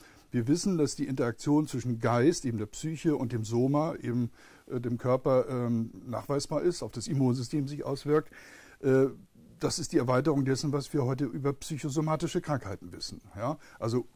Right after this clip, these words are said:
Geist immer als Ursache von Krankheiten in einem sehr hohen Bereich. Und, äh, noch vor ungefähr dreißig Jahren hieß es, wenn man da Medizin studiert hat, hat man so vermutet, und das haben Mediziner vermittelt bekommen von ihren Professoren,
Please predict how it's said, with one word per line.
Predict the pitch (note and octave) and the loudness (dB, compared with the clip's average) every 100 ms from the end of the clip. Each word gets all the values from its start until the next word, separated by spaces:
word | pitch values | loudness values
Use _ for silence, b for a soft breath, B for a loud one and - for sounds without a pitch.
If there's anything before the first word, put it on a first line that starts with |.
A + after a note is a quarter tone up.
| _ | _
Geist | - B2 A#2+ C#3+ - | 0 4 4 2 0
immer | C#3 B2 | 0 0
als | A#2 | -2
Ursache | D#3 B2+ A2+ A2+ A#2 | -2 -2 -2 -4 -4
von | A#2+ | -6
Krankheiten | A#2 A2 G#2 - D2+ F#2+ E2+ | -6 -6 -8 -8 -12 -12 -14
in | F#2 | -12
einem | G2 G2 | -10 -6
sehr | A#2 G#2 | -4 -2
hohen | A2 G#2+ A#2+ | -4 -6 -8
Bereich. | A2 A2+ F#2+ | -6 -4 -4
Und, | E2+ - B B B B B | -8 -18 B B B B B
äh, | - G2+ | -8 -4
noch | A2 G#2+ | -2 -2
vor | B2+ A2+ - | -2 -4 -4
ungefähr | C3+ A2+ C3 | -4 -2 0
dreißig | A#2 C#3 C3+ | 2 0 0
Jahren | A#2+ A#2 D#3 D#3+ | 0 2 2 0
hieß | D3 D3+ | -2 -6
es, | C#3 C3 | -6 -2
wenn | B2 | -2
man | A#2 | 0
da | A#2+ | -2
Medizin | A#2 A2 - D#3 | -2 -6 -6 -6
studiert | - C3+ B2+ B2 B2 | -6 -8 -4 -2 -2
hat, | A#2+ - B B B B | -4 -6 B B B B
hat | - | -6
man | A2+ | -4
so | A2+ | -4
vermutet, | G#2 A#2 A#2 C3+ C3+ B2 - | -6 -4 -2 -2 0 -2 -4
und | - A2 | -10 -8
das | G#2 | -6
haben | G#2+ | -4
Mediziner | G#2 G#2 - A#2 G2 - | -4 -4 -4 -4 -4 -10
vermittelt | - A2+ C#3+ D3+ | -8 -2 0 0
bekommen | B2 B2 A#2 | -2 -4 -4
von | A2+ | -4
ihren | A2+ A#2+ | -6 -6
Professoren, | B2+ A#2 - B2 A2 | -4 -6 -2 -2 -2